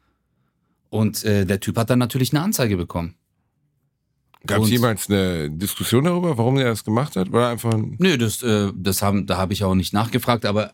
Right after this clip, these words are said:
Speaker 1: er hat mir gesagt, dass die Polizei ihm dann später Bescheid gegeben hätte, dass sie ihn dann zu Hause besucht haben.
Speaker 2: Uh, unangenehm.
Speaker 1: Ja, ja, und das ist richtig unangenehm. Überleg mal, die Polizei klingelt bei dir und wir haben ja Überwachungskameras, Alter.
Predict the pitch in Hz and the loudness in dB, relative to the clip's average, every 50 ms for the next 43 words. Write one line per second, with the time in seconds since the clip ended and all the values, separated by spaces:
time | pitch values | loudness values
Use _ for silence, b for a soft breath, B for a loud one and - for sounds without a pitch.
0 | _ - 117 131 143 139 143 135 - 120 127 113 117 107 120 127 - - 113 - | _ -2 -2 0 0 0 -2 0 0 0 2 2 2 2 0 0 0 -2 -2 -2
1 | 110 104 - - 110 110 107 - - - 113 120 131 131 117 131 120 113 113 110 | -4 -6 -2 0 2 2 2 0 0 0 0 2 0 0 0 0 2 2 2 0
2 | - - - 113 95 113 101 101 - - 107 104 - - 117 104 113 104 104 107 | 0 0 -2 0 0 2 0 2 2 2 0 0 0 0 0 2 2 4 4 2
3 | 101 - 107 101 98 B B B B B B B B - 104 95 - 123 117 117 | 2 2 0 0 0 B B B B B B B B -4 -2 -2 0 0 2 4
4 | 110 110 107 98 - - 101 104 107 101 101 101 98 98 87 92 90 - - - | 4 4 2 2 2 0 2 2 2 0 0 0 0 0 2 0 0 -2 -2 -4
5 | 87 80 - 78 - - - 320 403 440 480 370 240 135 98 82 120 147 160 110 | -2 -2 -2 -6 -10 -12 -4 -2 -2 -2 0 0 0 0 0 0 0 2 2 0
6 | 92 90 87 101 110 139 175 160 117 98 95 92 101 95 104 95 - - 151 185 | 0 2 2 2 2 2 0 -2 -2 -4 -4 -2 -2 -2 -2 -4 0 2 2 2
7 | - - 160 - 117 104 98 92 87 92 90 90 87 87 95 92 98 113 135 131 | 2 0 -2 0 2 2 2 2 2 2 2 2 0 0 2 2 2 2 2 2
8 | 139 120 101 90 95 - - 107 95 92 - - 107 107 - 117 117 131 131 135 | 0 0 0 0 -4 -4 -2 -2 -2 -2 0 -2 -2 0 2 2 2 2 2 0
9 | 139 135 147 147 127 113 117 113 117 123 120 127 113 113 113 170 190 - 233 196 | -2 -2 -2 -2 0 0 0 0 0 0 0 2 0 2 2 0 -2 0 0 0
10 | 180 - - - 117 104 95 85 85 82 - - 80 80 78 - 87 78 71 | 0 0 0 0 0 0 0 0 -2 -4 -4 -4 -4 -4 -4 -2 -4 -4 -4